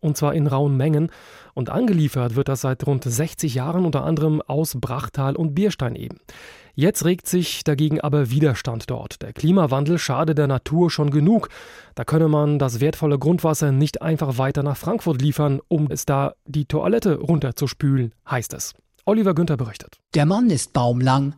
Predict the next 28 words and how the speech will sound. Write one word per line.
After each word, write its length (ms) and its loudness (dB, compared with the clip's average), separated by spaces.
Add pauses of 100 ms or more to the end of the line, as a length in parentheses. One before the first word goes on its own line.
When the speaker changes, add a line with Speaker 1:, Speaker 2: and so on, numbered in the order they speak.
(140)
Speaker 2:
schlank. 460 -4 (160)
Fürst 340 0
Isenburg 500 2
empfängt 440 0
uns 220 0
auf 220 -4
Schloss 300 -2
Bierstein 640 -2
in 180 -4
Poloshirt 720 2
und 160 -2
kurzer 360 2
Lederhose. 600 0 (520)
Seit 220 -2
fünfhundert 480 2
Jahren 380 2
ist 180 -2
seine 260 2
Familie 600 2
Eigentümer 640 0
des 180 0
Besitzes, 720 -2
Schloss 540 0
und 240 0
Wald 460 2
rund 260 0
um 200 -2
Bierstein. 600 0